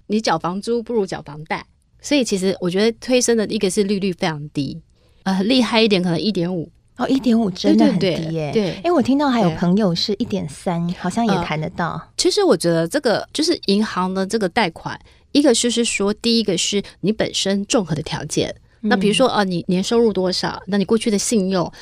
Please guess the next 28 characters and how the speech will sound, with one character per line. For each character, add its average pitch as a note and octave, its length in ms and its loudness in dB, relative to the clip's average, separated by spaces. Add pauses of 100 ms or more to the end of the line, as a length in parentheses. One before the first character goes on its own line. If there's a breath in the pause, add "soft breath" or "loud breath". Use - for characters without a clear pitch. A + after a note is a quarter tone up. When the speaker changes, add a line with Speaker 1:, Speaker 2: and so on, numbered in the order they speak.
(120 loud breath)
Speaker 1:
然 G3 100 2
后 A#3 60 6
你 A3 100 4
公 G#3+ 180 4
司 G#3+ 140 2
是 G#3 100 -2
不 G3+ 60 0
是 G3 80 2
百 - 160 -4
大 F#3+ 180 -2
企 G3 280 -4
业， F3+ 200 2
或， F#3+ 140 -2
或 G#3+ 100 2
是 G#3+ 120 4
你 F3 80 2
是 G3 160 0
军 G3+ 160 -2
公 G3+ 120 0
教 G3+ 160 2
人 D#3+ 240 -4
员， C#3+ 280 -4 (260 loud breath)
然 E3 140 -2
后 B3 100 2
甚 B3+ 260 2
至 A#3 200 0
是 A3+ 160 0
说， G3 360 -2